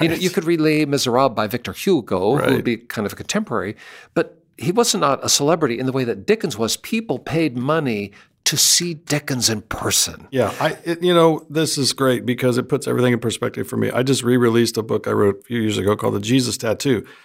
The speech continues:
Speaker 2: I, I'm trying to figure out now how I would,
Speaker 1: <laughs>
Speaker 2: uh, market myself to go sit down and read that to a live audience. I might get my family and maybe, you know, my neighbor, but that's about it.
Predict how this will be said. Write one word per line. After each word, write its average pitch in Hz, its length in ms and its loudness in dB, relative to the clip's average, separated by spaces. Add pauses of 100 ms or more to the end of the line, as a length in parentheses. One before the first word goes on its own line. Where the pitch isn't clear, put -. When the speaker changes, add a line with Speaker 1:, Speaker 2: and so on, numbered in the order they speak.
(200)
Speaker 2:
I, 147 220 -6
I'm 143 120 0
trying 185 260 4
to 170 60 4
figure 147 280 2
out 127 120 4
now 127 160 4
how 120 200 4
I 127 220 2
would, 117 380 2 (220)
Speaker 1:
<laughs> - 240 -20
Speaker 2:
uh, 113 200 -2
market 143 460 4
myself 120 440 4
to 127 100 0
go 120 140 2
sit - 260 2
down 156 200 2
and 117 300 2
read 135 360 6
that 120 300 4
to 123 200 2
a - 20 4
live 117 380 4
audience. 113 520 2
I 127 120 2
might 123 360 4
get 151 160 -2
my 127 140 0
family 185 680 2
and 123 180 2
maybe, 156 720 4
you 139 120 0
know, 120 240 4
my 117 160 0
neighbor, 113 500 2
but 127 120 -6
that's 143 200 2
about 110 260 2
it. 107 200 2